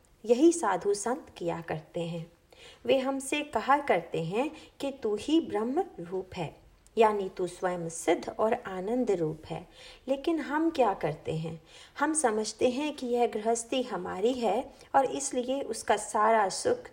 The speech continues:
दुख हम अपने ऊपर लाद लेते हैं। जिसने उसे उत्पन्न किया है, उसमें उसकी रक्षा करने की शक्ति होती है और अपनी इच्छा के अनुसार वह उसकी रक्षा करता भी रहता है, किंतु हम व्यर्थ ही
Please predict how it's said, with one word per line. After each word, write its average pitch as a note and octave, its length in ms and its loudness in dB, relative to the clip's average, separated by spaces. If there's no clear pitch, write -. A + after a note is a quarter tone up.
दुख B3 300 2
हम G3+ 200 -4
अपने G#3+ 380 -2
ऊपर C4+ 400 2
लाद F3 380 6
लेते D#3 360 -2
हैं। E3+ 200 -6
जिसने G3+ 360 -2
उसे F#3+ 260 -2
उत्पन्न B3 500 0
किया E3 320 -2
है, F3+ 400 -2
उसमें A#3 300 -2
उसकी G3+ 320 -2
रक्षा F#3 340 0
करने F3 360 -4
की B3+ 160 -6
शक्ति C4 560 -6
होती D#3 320 -4
है D#3+ 240 -8
और A3 100 6
अपनी A#3 360 -4
इच्छा B3+ 480 -6
के B3 160 0
अनुसार F3+ 640 -2
वह G3 240 -4
उसकी - 380 -4
रक्षा - 380 0
करता G3 500 0
भी A#3 180 0
रहता G#3 360 0
है, E3 220 -2
किंतु G#3 380 0
हम G3 420 -4
व्यर्थ G3+ 420 -2
ही E3+ 240 -2